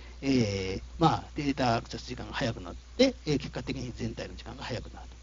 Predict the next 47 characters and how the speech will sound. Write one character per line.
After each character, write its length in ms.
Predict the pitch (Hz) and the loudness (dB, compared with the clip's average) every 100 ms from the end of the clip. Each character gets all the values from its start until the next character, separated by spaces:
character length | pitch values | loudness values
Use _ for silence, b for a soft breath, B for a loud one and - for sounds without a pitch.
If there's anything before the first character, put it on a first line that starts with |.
| - - | -14 -14
と 60 | |
い 40 | 98 | -12
う 40 | 87 | -10
方 120 | 90 87 | -10 -10
法 220 | 87 - - | -10 -10 -2
に 160 | 185 147 | -2 -2
な 100 | - | -6
り 120 | - | -8
ま 80 | - | -12
す。 60 | - - - - - - - - - - - - - - - - | -16 -16 -16 -16 -14 -14 -16 -16 -16 -14 -14 -16 -16 -16 -16 2
こ 60 | 233 | 6
れ 40 | |
は 60 | 208 | 8
フ 80 | 208 | 6
ォ 20 | |
ー 40 | |
ト 100 | 202 | 8
ラ 80 | 196 | 8
ン 60 | 185 | 8
で 60 | |
も 80 | 123 | 2
C 180 | 113 123 | 0 -4
で 80 | 85 | -4
も、 80 | 98 | -6
ま 80 | |
あ、 100 | 107 - - 98 | -6 -6 -14 -10
同 120 | 90 | -10
じ 40 | 87 | -10
で 100 | 85 | -14
す。 120 | - - - - - - - - - - - - - - - - - - - - - 262 | -14 -14 -14 -16 -16 -16 -16 -16 -16 -16 -16 -16 -16 -18 -18 -18 -16 -14 -14 -16 -2 4
で、 80 | |
こ 80 | 254 | 8
れ 40 | 285 | 10
も 80 | |
実 300 | 214 190 226 | 8 8 6
例 160 | 220 214 | 6 6
が 120 | 208 | 4
あ 20 | |
っ 40 | 202 | 2
て、 400 | - 185 139 117 | 6 8 8 6
ま 100 | 175 | 2
あ、 20 | |
ち 100 | 170 | 2
ょ 20 | 220 | 2
っ 20 | |
と 160 | 165 | 2
今 400 | 147 165 123 98 | 2 2 2 0